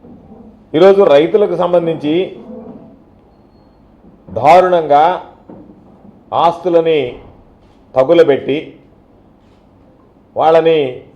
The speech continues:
ఆర్థికంగా నష్టపరవాలనేటువంటి ఆలోచన, దీనితో పాటు ప్రైవేట్ ఆస్తులతో పాటు ఈరోజు ప్రభుత్వ ఆస్తులకు కూడా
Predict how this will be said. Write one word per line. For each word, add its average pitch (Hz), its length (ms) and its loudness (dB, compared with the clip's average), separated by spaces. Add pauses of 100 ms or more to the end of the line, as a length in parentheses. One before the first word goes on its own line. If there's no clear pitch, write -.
(380)
ఆర్థికంగా 165 580 -4
నష్టపరవాలనేటువంటి 131 1080 -2
ఆలోచన, 117 440 -6 (1300)
దీనితో 180 380 2
పాటు 175 560 2 (1400)
ప్రైవేట్ 190 360 4
ఆస్తులతో 170 460 2
పాటు 160 260 2
ఈరోజు 156 280 2
ప్రభుత్వ 190 420 0
ఆస్తులకు 165 460 -2
కూడా 151 460 2